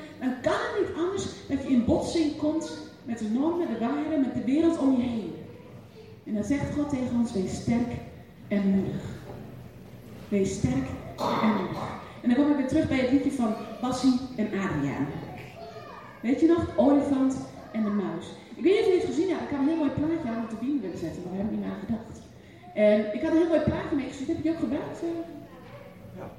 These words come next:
Ja. Van een, een vader en die is sterk en moedig. Heerlijk, heel sterk en moedig. Zo. Maar jij bent nog geen vader, dus dat is een beetje het probleem. <laughs>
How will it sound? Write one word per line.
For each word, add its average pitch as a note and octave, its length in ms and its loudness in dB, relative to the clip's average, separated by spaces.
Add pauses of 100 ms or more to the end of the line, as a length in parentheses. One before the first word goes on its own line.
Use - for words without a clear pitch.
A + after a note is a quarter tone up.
(100)
Ja. F#4 180 0 (520)
Van C#4+ 180 2
een, B3+ 140 4 (220)
een A3+ 80 10
vader F#4+ 500 4 (880)
en C4+ 180 2
die C4 200 4
is - 260 -4
sterk D4+ 300 0
en C4 220 6
moedig. - 260 4 (1700)
Heerlijk, A3 400 4
heel F3+ 280 2
sterk - 380 -8
en - 120 -8
moedig. - 180 -8 (360)
Zo. - 80 -4 (680)
Maar - 120 0
jij G3+ 120 10
bent - 120 4
nog - 100 2
geen E3+ 240 2
vader, E3 220 -2 (200)
dus F3 120 -6
dat F3+ 100 2
is F#3+ 60 4
een - 60 2
beetje D#3+ 200 2
het - 80 -2
probleem. B2 260 0 (140)
<laughs> - 400 0